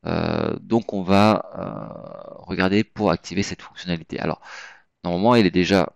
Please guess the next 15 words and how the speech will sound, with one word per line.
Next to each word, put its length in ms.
activée 440
de 100
base, 420
euh, 400
sur 220
votre 120
serveur 220
Artica 300
Proxy. 540
Elle 120
se 120
trouve 440
dans 300
votre 340
proxy, 640